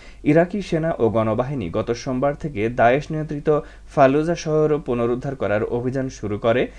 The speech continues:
এবং গত বৃহস্পতিবার তারা আল সাজার এলাকা ও গুরুত্বপূর্ণ একটি সেতু দায়েশের কবল থেকে মুক্ত করতে সক্ষম হয়।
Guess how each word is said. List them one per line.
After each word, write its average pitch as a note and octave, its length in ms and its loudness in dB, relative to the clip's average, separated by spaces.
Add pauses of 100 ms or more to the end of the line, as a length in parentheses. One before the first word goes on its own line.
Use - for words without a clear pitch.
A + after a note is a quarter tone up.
(260)
এবং E3+ 260 2
গত B2 200 -2
বৃহস্পতিবার D3+ 840 -2
তারা A2 420 4
আল A#2 420 2
সাজার C3+ 460 0
এলাকা A#2 520 0 (280)
ও A#2 120 2
গুরুত্বপূর্ণ D#3 720 -2
একটি A#2 200 -4
সেতু C#3 480 -4 (340)
দায়েশের A#2 440 4
কবল B2 320 2
থেকে D3+ 240 -4
মুক্ত A#2+ 300 -4
করতে C#3 280 -6
সক্ষম G2+ 420 -6
হয়। F#2+ 280 -2